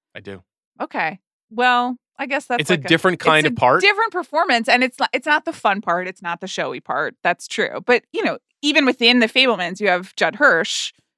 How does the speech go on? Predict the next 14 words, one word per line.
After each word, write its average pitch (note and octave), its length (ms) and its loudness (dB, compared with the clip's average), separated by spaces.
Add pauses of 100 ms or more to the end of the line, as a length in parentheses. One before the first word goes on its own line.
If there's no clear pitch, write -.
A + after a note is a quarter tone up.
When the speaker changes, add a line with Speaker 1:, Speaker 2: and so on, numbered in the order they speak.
(120)
Speaker 2:
who G3 260 0
is, D#3 280 -2
just G3+ 180 -6
gives F#3+ 160 -2
kinda F3 220 -2
like E3 160 -8
a D#3+ 80 -8
quintessential, F3+ 880 -2
extremely A3 480 -4
memorable D#3 800 -4
Speaker 1:
Very G2 180 -2
showy. F2+ 480 -8 (180)
Speaker 2:
supporting D#3+ 800 -6
performance. B2+ 680 -10